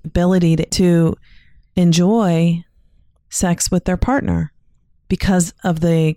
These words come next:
compulsive nature of it, that they wanna stop, but they can't. If they don't wanna stop and they think it's fine, then it's fine with me. But if they do wanna stop and they feel like they can't, that's where this paradigm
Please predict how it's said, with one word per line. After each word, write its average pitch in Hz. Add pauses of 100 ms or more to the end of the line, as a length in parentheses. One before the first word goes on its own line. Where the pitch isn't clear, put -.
(100)
compulsive 170
nature 156
of 151
it, 156
that 156
they 156
wanna 160
stop, - (220)
but 160
they 156
can't. - (400)
If 180
they 190
don't 220
wanna 214
stop 262
and 196
they 190
think 196
it's 185
fine, 240 (180)
then 190
it's -
fine 208
with 254
me. 277 (600)
But 180 (300)
if 185
they 185
do 196
wanna 185
stop 151
and 165
they 160
feel 190
like 170
they 160
can't, 175 (600)
that's 175
where 160
this 156 (320)
paradigm 156